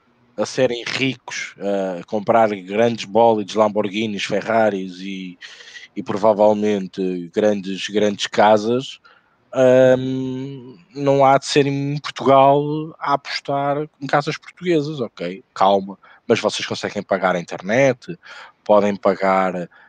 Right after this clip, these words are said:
a vossa, hum, a, a vossa água, a luz, a, a prestação de uma casa ou a prestação, sei lá, da universidade. Eu conheci muita gente que pagou os estudos na universidade a apostar.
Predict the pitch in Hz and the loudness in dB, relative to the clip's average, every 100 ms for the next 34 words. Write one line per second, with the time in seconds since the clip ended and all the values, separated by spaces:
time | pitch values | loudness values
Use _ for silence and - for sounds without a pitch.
0 | _ 92 87 98 98 - 101 95 87 90 | _ -6 0 0 0 -2 -2 -2 -4 -12
1 | 87 87 95 90 87 85 85 85 _ _ | -8 -2 0 0 -4 -10 -14 -20 _ _
2 | _ _ _ _ _ - - 98 95 90 | _ _ _ _ _ -12 -2 -2 0 0
3 | 95 101 90 120 104 98 90 101 113 107 | 0 2 4 4 4 0 0 0 0 0
4 | 101 - - - - - - 98 92 85 | -2 -8 -14 -18 -20 -8 0 2 2 -2
5 | - - 95 - 98 92 95 - 110 117 | -6 -4 -2 -2 -4 -4 -6 2 6 6
6 | 95 92 85 92 98 - - 92 - 98 | 4 -4 -4 -4 -4 -6 -8 -6 -2 -2
7 | 95 - 90 95 90 82 95 95 - - | -4 -6 -2 0 0 -4 -6 -6 -8 -8
8 | 127 101 139 - 175 _ _ _ _ _ | -2 2 2 0 -10 _ _ _ _ _
9 | _ _ - - 92 - 87 120 135 104 | _ _ -18 -10 -8 -6 -4 -4 -2 -4
10 | 92 95 113 - _ 123 110 120 107 98 | -2 -2 -4 -10 _ -4 0 2 0 -2
11 | - - 131 - 104 104 104 - 95 104 | -6 -4 -4 -4 -4 -4 -4 -6 -2 0
12 | 120 165 - - 170 | 2 0 -2 -4 -2